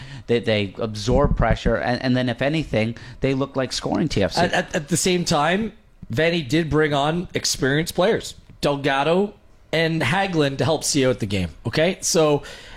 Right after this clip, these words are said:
Speaker 2: uh, and these guys might not be at a hundred percent. Again, I don't think it's an excuse anymore. You're up two goals away from home. And again, Greg Berhalter's thrown it all in the mixer. He's just searching for something.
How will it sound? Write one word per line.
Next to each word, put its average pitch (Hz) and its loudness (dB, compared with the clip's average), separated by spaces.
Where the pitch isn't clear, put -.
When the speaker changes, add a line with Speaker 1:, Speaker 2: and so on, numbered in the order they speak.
Speaker 2:
uh, 135 2
and 151 2
these 139 2
guys 143 2
might 131 0
not 127 2
be 131 2
at 117 2
a 101 2
hundred 110 -2
percent. 185 0
Again, 143 2
I 139 2
don't 135 0
think 127 2
it's 113 0
an 107 -4
excuse 180 2
anymore. 160 4
You're 151 4
up 165 0
two 277 4
goals 151 2
away 143 4
from 131 -2
home. 120 2
And 139 0
again, 165 0
Greg 151 0
Berhalter's 160 4
thrown 151 2
it 143 2
all 135 2
in 127 -2
the 123 0
mixer. 120 0
He's 170 0
just 143 0
searching 147 -2
for 120 0
something. 196 0